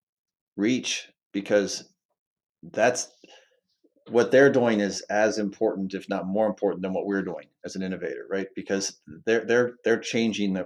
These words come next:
a mindset and a culture. And I, I'm, I'm all ears in terms of how we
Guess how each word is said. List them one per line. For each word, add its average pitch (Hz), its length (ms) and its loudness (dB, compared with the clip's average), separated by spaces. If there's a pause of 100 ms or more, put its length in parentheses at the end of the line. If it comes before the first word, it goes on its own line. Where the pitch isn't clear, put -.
a 92 80 -6
mindset 95 460 -6
and - 100 -14
a - 140 -20
culture. 92 400 -6 (200)
And 90 380 -8 (1040)
I, 107 240 -2
I'm, 117 240 0
I'm 110 180 0
all 104 220 8
ears 98 340 2
in 92 80 -8
terms 92 220 -8
of 87 80 -10
how 98 260 -2
we 95 340 -6